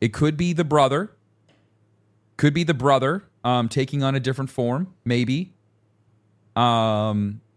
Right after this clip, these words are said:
I'm gonna, I'm gonna go ahead and say that this is Ahsoka's trial. This is the beginning of Ahsoka's trial, um, with, and the Force is testing her. But it's not a Force ghost. That is not Force ghost Anakin. That is not the,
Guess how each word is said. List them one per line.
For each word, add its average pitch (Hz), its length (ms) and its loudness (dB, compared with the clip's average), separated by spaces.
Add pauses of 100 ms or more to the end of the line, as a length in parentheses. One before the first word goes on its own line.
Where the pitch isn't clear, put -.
(140)
I'm 139 240 0
gonna, 170 280 -2
I'm 143 160 0
gonna 196 120 -2
go 147 260 2
ahead 131 260 0
and 120 100 -2
say 113 220 -2
that 92 180 -4
this 113 240 -2
is 101 220 -2
Ahsoka's 92 420 -4
trial. 73 460 -6
This 120 180 -4
is 110 140 -6
the 110 100 -8
beginning 113 480 0
of 104 80 0
Ahsoka's 101 480 -4
trial, 85 540 -4 (520)
um, 76 540 -6 (300)
with, 92 340 -4
and 92 140 -2
the 82 60 -2
Force 98 340 -2
is 82 120 -8
testing 78 360 -8
her. - 200 -14 (1700)
But 117 140 0
it's 107 160 -6
not 131 260 4
a 123 60 2
Force 117 280 0
ghost. 76 260 -6
That 120 120 2
is 101 140 -4
not 113 480 2
Force 110 420 -2
ghost 92 460 -2
Anakin. 80 460 -12
That 101 120 -4
is 98 140 -6
not 110 280 -2
the, 101 220 2